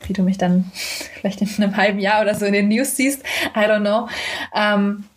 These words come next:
aber das ist halt wirklich einfach ein persönliches Problem, was mich dann so krass getriggert hat, wo ich mir denke, „Ey, das muss doch irgendwie besser laufen“, weil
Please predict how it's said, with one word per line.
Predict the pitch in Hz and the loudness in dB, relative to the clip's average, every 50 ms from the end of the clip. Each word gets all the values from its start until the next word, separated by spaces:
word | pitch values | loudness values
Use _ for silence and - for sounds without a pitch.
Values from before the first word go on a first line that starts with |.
| _ - | _ -2
aber | 208 214 214 208 | 0 2 4 4
das | 220 214 214 - | 2 2 0 -2
ist | 240 - - - - - | -2 -2 -2 -2 -2 -2
halt | 226 220 202 | 0 0 0
wirklich | 226 - 247 247 240 - - | 0 -2 -2 -4 -4 -2 0
einfach | 214 220 214 233 226 - | 2 2 2 0 -2 -2
ein | - 214 220 214 | 0 0 0 0
persönliches | - 220 196 220 220 233 240 - 277 277 | 0 -2 0 0 0 0 0 -2 -4 -6
Problem, | - - 277 240 240 226 226 226 220 220 226 220 220 - _ _ _ _ _ _ _ _ _ _ _ _ _ _ _ _ - - - - _ _ - | -2 -2 0 0 2 2 2 2 2 2 0 0 -4 -12 _ _ _ _ _ _ _ _ _ _ _ _ _ _ _ _ -16 -16 -16 -20 _ _ -4
was | 202 233 214 - - | -2 -2 -2 0 0
mich | 220 220 220 | -2 2 2
dann | 220 214 214 196 | 2 2 2 2
so | 233 254 294 330 349 359 349 | 0 2 4 4 4 4 2
krass | 349 - 294 294 302 294 | 2 0 0 2 2 0
getriggert | - 269 277 - 294 302 294 269 262 262 | -2 -4 -2 0 0 2 2 2 2 2
hat, | 240 220 214 233 254 247 - - - - - - _ | 0 2 2 2 0 -2 -6 -14 -20 -20 -20 -10 _
wo | 240 | -2
ich | 214 247 | 2 2
mir | 220 | 4
denke, | 208 214 220 220 - - | 4 4 2 2 2 0
„Ey, | 202 196 | 0 2
das | 190 190 190 - | 2 0 0 0
muss | 214 220 233 247 240 - - | 2 2 2 2 -2 -2 0
doch | 226 214 214 214 - | 0 0 0 0 -2
irgendwie | 220 233 233 233 233 | 0 2 2 2 2
besser | 214 247 269 262 - 220 | 2 2 2 2 0 0
laufen“, | 185 170 175 180 180 - 196 185 185 | 0 0 0 -2 -2 0 0 2 4
weil | 196 190 185 185 | 4 4 2 2